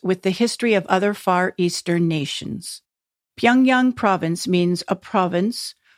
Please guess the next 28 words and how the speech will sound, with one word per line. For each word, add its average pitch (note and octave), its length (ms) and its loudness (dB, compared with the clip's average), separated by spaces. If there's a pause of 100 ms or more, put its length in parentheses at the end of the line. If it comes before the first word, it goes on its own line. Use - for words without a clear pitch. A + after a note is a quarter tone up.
(200)
a G#3 40 4
home, F3 580 -2 (380)
a G3 80 4
road F3+ 600 0 (180)
where F#3+ 140 2
you F#3 160 2
can F#3+ 160 -4
settle G#3 340 2
down G3+ 540 -2
because F3+ 320 -2
it F3+ 100 0
is F#3 140 -2
flat. - 580 -4 (600)
Jeongju B3 520 4
and B3 120 4
Anju F3+ 560 2
are F3+ 100 2
both F3 400 0
located F3 560 -2
there. D#3 400 -4 (560)
Mother's F#3+ 380 2
hometown G#3 640 0
is F#3 260 -2
Anju, G3 560 -2 (480)
and F#3 200 2
mine D3 400 0
is F3+ 180 -2
Jeongju. F#3+ 640 -2